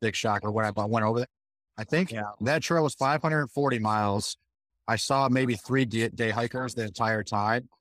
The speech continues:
Speaker 2: Right.
Speaker 1: The, the only time there was an influx of hikers on, on that trail was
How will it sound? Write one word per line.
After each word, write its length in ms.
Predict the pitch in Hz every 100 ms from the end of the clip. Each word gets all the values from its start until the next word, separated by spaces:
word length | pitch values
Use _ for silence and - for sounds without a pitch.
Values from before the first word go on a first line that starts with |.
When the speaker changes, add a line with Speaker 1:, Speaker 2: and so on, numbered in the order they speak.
| _ _
Speaker 2:
Right. 140 | 92 90 _ _ _ -
Speaker 1:
The, 120 | 113 - 101
the 100 | 107
only 240 | 139 185
time 280 | 170 156 139 120
there 100 | 131
was 140 | 117
an 60 | 113
influx 460 | 131 147 147 139 113
of 80 | -
hikers 460 | 127 131 117 104 -
on, 320 | 117 123 123 - _
on 220 | 117 127 127
that 180 | 120
trail 440 | - 131 123 120 107
was 340 | 113 110 -